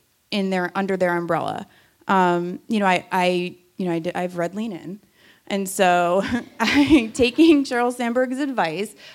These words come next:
I wanted to identify a problem that I saw and then present a solution. So I identified this problem of, like, there was this, like, perception of Vice as being very, like, dude-centric and almost misogynistic. And that's the way they've been written about, even though,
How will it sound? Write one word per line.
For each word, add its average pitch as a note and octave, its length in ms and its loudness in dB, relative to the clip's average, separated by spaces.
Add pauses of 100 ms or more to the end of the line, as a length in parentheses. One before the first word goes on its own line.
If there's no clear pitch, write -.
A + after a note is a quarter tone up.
I G#3+ 120 4
wanted A3 240 2
to A#3 80 2
identify B3+ 680 4
a C4 160 -2
problem G#3 420 0
that G#3+ 120 -4
I A3 80 -4
saw E3 440 -4 (340)
and G3+ 160 -2
then F#3 120 -4
present F#3 280 -4
a F3 60 -8
solution. - 600 -10 (200)
So G3+ 580 2
I G3 140 2
identified G#3 540 -2
this F#3+ 140 -4
problem B3 560 -4
of, G#3+ 200 -6
like, G3+ 420 0
there A#3+ 100 2
was A#3+ 120 2
this, B3 200 -8
like, A#3+ 200 -4
perception A#3+ 640 -4
of G3 100 -4
Vice G3 420 2
as F#3+ 160 -8
being F#3+ 320 -2
very, F#3 220 2
like, F3+ 220 -2
dude-centric F#3 920 -4
and G3 160 -2
almost F#3 340 -4
misogynistic. F#3 960 -4
And G#3 100 -4
that's A3 180 -2
the D4 60 -2
way C#4 100 0
they've A3 220 -2
been G3 180 -4
written C#4 200 -2
about, F#3 300 -2
even G#3+ 380 -4
though, F#3 400 0